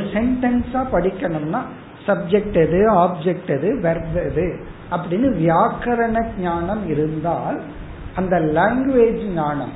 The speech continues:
அந்த மொழியை பற்றி அறிவு இருந்தால் நீ வந்து அர்த்த ஞானத்தை அடையலாம். இப்ப அதே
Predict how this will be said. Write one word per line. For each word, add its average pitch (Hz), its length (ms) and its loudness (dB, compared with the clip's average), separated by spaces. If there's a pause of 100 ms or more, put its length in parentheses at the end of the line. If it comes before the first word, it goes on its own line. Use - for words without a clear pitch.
(100)
அந்த 165 240 0 (100)
மொழியை 277 520 2
பற்றி 208 460 -4
அறிவு 175 460 2
இருந்தால் 143 640 0 (600)
நீ 262 180 6
வந்து 214 360 4
அர்த்த 160 460 0 (160)
ஞானத்தை 147 600 -4
அடையலாம். 135 500 -10 (600)
இப்ப 233 240 -2
அதே 190 220 4